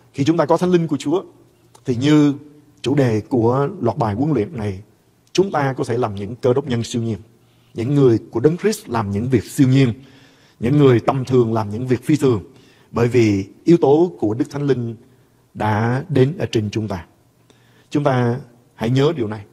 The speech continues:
Mô hình này sẽ được, à, giới thiệu với anh chị em, anh chị em nhớ. Đó là Đức Chúa Giêsu tạm thời, Ngài đã chọn gác bỏ thần tánh của một Đức Chúa Trời để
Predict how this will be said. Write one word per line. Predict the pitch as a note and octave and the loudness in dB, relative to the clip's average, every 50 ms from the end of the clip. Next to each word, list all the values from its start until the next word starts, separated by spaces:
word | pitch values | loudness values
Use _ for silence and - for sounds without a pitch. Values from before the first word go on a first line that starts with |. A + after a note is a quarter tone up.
| _ _ _ _ _ _ _ _ _ _ _ - - - - | _ _ _ _ _ _ _ _ _ _ _ -20 -20 -12 -2
Mô | A#2+ C#3+ | -2 2
hình | C#3 C#3 A#2 | 2 2 2
này | A#2 A2+ A2 G#2 G2+ | 2 0 0 -2 -4
sẽ | G2 - B2+ A#2 | -6 -6 -8 -4
được, | A#2+ A#2 G#2 - - _ _ _ _ _ _ _ _ _ _ _ _ | -2 -4 -4 -4 -10 _ _ _ _ _ _ _ _ _ _ _ _
à, | - A2 A2 C3+ - - - | -16 -14 -14 -14 -16 -12 -2
giới | - C#3+ F3+ | 2 2 4
thiệu | - C3 - - | 4 2 -4 -4
với | A2 G#2 A#2+ | -4 -4 -4
anh | - A#2+ A2+ | -4 -4 -8
chị | - - | -8 -6
em, | C3 A2+ A2+ A#2 A#2 D3+ | -6 -6 -4 -6 -6 -8
anh | C#3 A2+ | -10 -6
chị | A2 A2+ | -4 -4
em | G#2+ A2 A2 C3 - | -4 -4 -6 -6 -6
nhớ. | B2 A2+ A2+ A#2+ - _ _ _ _ _ _ _ _ _ - | -2 -2 -2 -2 -4 _ _ _ _ _ _ _ _ _ -4
Đó | - - | -2 0
là | D#3 C#3+ A2+ G#2+ G2+ F#2+ - - - _ _ _ _ - | 0 2 0 -2 -4 -6 -8 -18 -20 _ _ _ _ -2
Đức | D#3+ D3+ | 0 4
Chúa | E3 D3+ | 4 4
Giêsu | C3+ - - C3+ C3+ C3 C3+ | 4 6 4 4 4 4 4
tạm | C3 G2 F#2+ G#2+ | 0 -2 -2 -2
thời, | - A#2+ G#2 G2 F#2+ - _ _ _ _ _ _ _ _ _ _ _ _ | -2 -2 -2 -2 -4 -10 _ _ _ _ _ _ _ _ _ _ _ _
Ngài | - B2 B2 | -4 -2 0
đã | C3 | 0
chọn | C#3 - B2+ G2 G2+ G#2+ A2+ - - _ _ _ _ | 0 0 -2 -2 -2 -4 -6 -6 -10 _ _ _ _
gác | - A2+ B2+ E3+ G#3 - | -10 -4 -2 -2 -2 0
bỏ | - C3+ G#2 F#2+ - D#3 | 0 0 0 0 -2 -2
thần | - C#3+ A2 G#2+ | -4 -4 -6 -4
tánh | G#2 - C#3+ D3+ F3+ G3+ G#3+ G3+ - - _ _ _ _ _ - | -4 -4 -4 -4 -4 -6 -6 -8 -12 -18 _ _ _ _ _ -4
của | - B2+ | -2 0
một | C#3+ C#3+ A#2 C3 | 2 2 0 2
Đức | C#3+ - | 0 -2
Chúa | - F3 | 0 -2
Trời | D3+ - - - - - _ _ _ _ _ _ _ _ _ _ _ _ _ _ _ - | -8 -8 -8 -12 -12 -16 _ _ _ _ _ _ _ _ _ _ _ _ _ _ _ -6
để | B2 B2 A2+ A2+ A#2+ C3 C3+ C#3+ C#3+ C#3+ | -4 -2 0 0 2 2 4 4 2 2